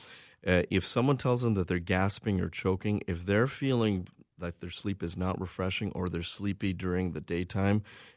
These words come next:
it's a good reason to at least talk to their primary care physician and say, "Hey, this is, there's something going on,"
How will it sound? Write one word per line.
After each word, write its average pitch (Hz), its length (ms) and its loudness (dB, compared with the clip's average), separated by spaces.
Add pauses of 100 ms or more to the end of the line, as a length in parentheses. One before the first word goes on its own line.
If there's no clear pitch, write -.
it's - 160 -4
a 98 60 0
good 98 180 4
reason 95 340 4
to 92 100 -2
at 92 100 0
least 95 240 2
talk 90 220 0
to 90 60 -10
their 87 120 -4
primary 90 420 -2
care 85 220 -4
physician 85 400 -8
and 87 80 -6
say, 87 240 -4
"Hey, 98 220 -4
this 92 260 -6
is, 98 60 -10
there's 92 200 -6
something 85 240 -6
going 90 280 -6
on," 92 80 -6